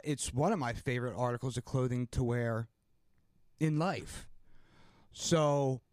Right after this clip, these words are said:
you know, that's, that's actually, after my underwear, that's the first thing I put on after I get a shower, in which I'm naked, right? Nobody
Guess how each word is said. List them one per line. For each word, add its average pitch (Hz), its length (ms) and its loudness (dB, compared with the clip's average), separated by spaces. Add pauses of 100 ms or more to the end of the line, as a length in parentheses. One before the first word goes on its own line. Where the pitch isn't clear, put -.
(640)
you 196 160 4
know, 156 300 0 (1600)
that's, 151 460 0
that's 160 260 0
actually, 160 480 0
after 156 240 -2
my 147 140 0
underwear, 127 480 -2 (100)
that's - 220 -2
the 156 120 -2
first 139 240 -2
thing 147 120 0
I 131 80 -2
put 139 160 4
on 170 280 -2 (220)
after 127 200 0
I - 20 2
get 131 120 0
a 113 40 0
shower, 135 500 0 (380)
in 156 200 4
which 165 560 4 (220)
I'm 139 220 2
naked, 190 360 -2 (1000)
right? 139 300 2 (440)
Nobody 147 640 2